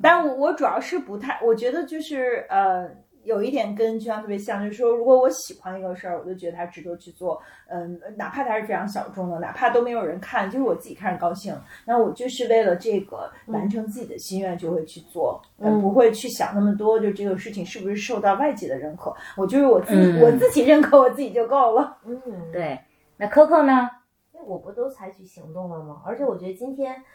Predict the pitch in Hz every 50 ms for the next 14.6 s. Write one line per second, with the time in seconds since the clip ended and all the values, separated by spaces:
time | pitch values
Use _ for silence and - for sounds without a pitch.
0 | _ _ _ - 180 180 180 180 160 - - 180 190 - - 285 269 262 233 233
1 | 240 196 160 - 175 180 185 180 185 - 240 247 269 247 196 208 214 185 165 190
2 | 180 180 175 151 147 - _ - 208 202 180 165 143 - _ _ _ _ _ _
3 | _ _ _ _ _ _ _ _ _ _ _ _ _ _ - - 285 294 - -
4 | - - 180 175 180 233 226 226 190 151 156 175 208 202 180 190 190 160 156 180
5 | 185 185 185 185 175 160 156 151 - - 180 190 190 185 185 - - 202 185 185
6 | 190 - - _ _ _ _ _ _ _ _ _ - 175 156 143 143 143 185 185
7 | 175 165 160 156 156 160 170 180 - _ _ _ - - - 269 254 254 269 269
8 | 277 240 240 240 226 208 208 180 - - - 160 - 156 156 156 - - 113 -
9 | - - _ _ - 190 208 214 - 427 320 294 - 349 269 220 185 170 185 202
10 | 196 165 160 160 - 180 170 190 196 202 202 220 226 226 214 190 185 180 185 -
11 | - - - 185 180 170 175 - 262 302 294 262 247 214 220 202 196 185 247 247
12 | 226 - - 240 196 196 202 185 170 160 165 - - 214 185 160 143 139 139 139
13 | 175 180 190 196 190 180 170 165 160 160 - - - - - 147 110 - _ _
14 | _ _ _ _ _ - - 233 220 226 -